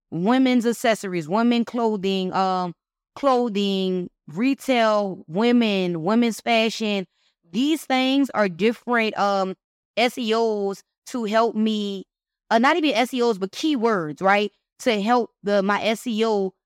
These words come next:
be able to optimize my website. So when a search engine, when people are searching on Google, whatever it is you search on, um, but I become visible, but organically. I'm not paying an ad to be, you know how you search on Google,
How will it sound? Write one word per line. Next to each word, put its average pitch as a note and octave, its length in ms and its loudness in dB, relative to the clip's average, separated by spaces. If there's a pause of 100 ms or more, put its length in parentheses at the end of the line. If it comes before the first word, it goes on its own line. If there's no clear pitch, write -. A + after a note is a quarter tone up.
(140)
be G3 80 2
able G3+ 140 4
to - 60 -2
optimize G3 640 0
my F#3 120 -2
website. F3+ 600 0
So A3 120 -4
when G3 160 0
a F#3 60 0
search A#3+ 320 -4
engine, G#3+ 220 0
when F#3+ 80 -4
people G#3+ 200 -4
are G3+ 80 4
searching A3+ 440 -2
on F#3 180 -2
Google, G3+ 560 -2 (280)
whatever A3+ 300 2
it G#3+ 60 0
is G#3 160 2
you G#3 80 -4
search A3+ 300 -2
on, F#3 360 0
um, F#3 360 -2 (340)
but A#3 160 2
I G#3 120 2
become G#3+ 600 0
visible, F3 560 0 (280)
but - 120 4
organically. F#3+ 720 0
I'm F#3 100 0
not G#3 200 0
paying A3+ 320 -2
an G3 160 -2
ad G3+ 340 -4
to G#3+ 120 -4
be, G3 240 -6 (180)
you C4 80 -2
know D4 60 4
how D4 40 4
you C#4 140 0
search C4+ 300 -2
on A#3 120 0
Google, A#3 440 -4